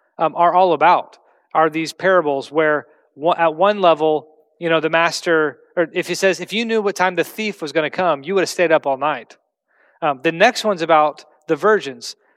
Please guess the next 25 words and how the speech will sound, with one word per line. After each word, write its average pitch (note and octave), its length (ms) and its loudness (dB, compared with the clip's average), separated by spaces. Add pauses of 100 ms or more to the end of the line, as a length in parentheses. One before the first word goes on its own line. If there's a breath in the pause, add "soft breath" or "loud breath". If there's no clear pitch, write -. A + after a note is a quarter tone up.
(160)
and E3 340 -4
because E3 400 -2
basically F3 380 0
they E3 120 2
didn't F#3 160 0
have F3 140 2
enough E3+ 240 -4
oil F#3 240 2
for D3+ 140 -8
their D#3 140 0
lamps, F3+ 400 0
and D#3+ 80 -6
it D3+ 40 -12
said, E3+ 300 0 (260 soft breath)
"You B3 180 0
thought G3 200 2
he F#3 80 2
was F3 80 0
gonna E3+ 160 0
come E3+ 160 -2
back E3+ 200 2
sooner, B3 380 -2
but D3+ 140 -4
he E3 80 -4
didn't. D#3+ 440 0